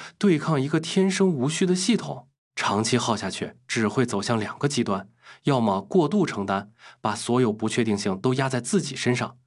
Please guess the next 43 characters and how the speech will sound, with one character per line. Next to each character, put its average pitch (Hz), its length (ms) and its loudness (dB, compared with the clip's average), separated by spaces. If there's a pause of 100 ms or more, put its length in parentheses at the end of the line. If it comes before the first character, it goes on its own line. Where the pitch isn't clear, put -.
(160)
累 110 160 2
到 95 120 -4
情 101 220 -6
绪 101 140 -2
崩 131 180 0
溃； 131 240 -6 (440)
要 120 140 2
么 95 300 0 (100)
彻 139 240 0
底 98 140 -6
失 135 220 0
望， 131 320 0
开 143 120 -2
始 147 140 0
躺 117 180 -6
平， 117 340 -4 (340)
表 98 260 0
面 135 180 2
敷 123 240 -2
衍 110 140 2
了 95 180 -2
事， 110 300 -2 (240)
心 110 320 0
里 95 240 -4
却 - 180 -2
满 87 300 -2
是 - 180 -2
落 120 220 2
差 101 220 -2
与 90 100 -6
不 98 140 -4
甘。 104 280 -2 (300)
想 107 340 2
从 110 220 0
这 117 100 2
种 101 180 -2
精 131 300 0
神 107 240 0
泥 98 140 0
潭 101 240 -2
里 98 80 -2
抽 104 220 -4
身， 101 280 -2